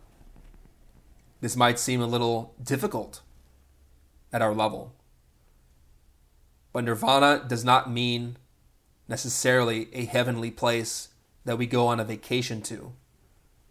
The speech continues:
That has a reality. But nirvana means cessation.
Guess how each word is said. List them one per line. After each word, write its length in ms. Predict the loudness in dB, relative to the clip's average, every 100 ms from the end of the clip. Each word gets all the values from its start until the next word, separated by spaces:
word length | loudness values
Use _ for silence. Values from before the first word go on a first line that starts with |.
| _ _ _ _ _ _ 0
That 200 | 6 8
has 140 | 6
a 60 | 4
reality. 640 | 2 4 4 2 -4 -14 -18 _ _ _ _ _ _ _ _ _ _ _ _
But 120 | -4 -2
nirvana 520 | 2 4 6 4 2
means 560 | 0 0 0 -4 -6
cessation. 840 | -4 -4 -4 0 0 0 -6 -10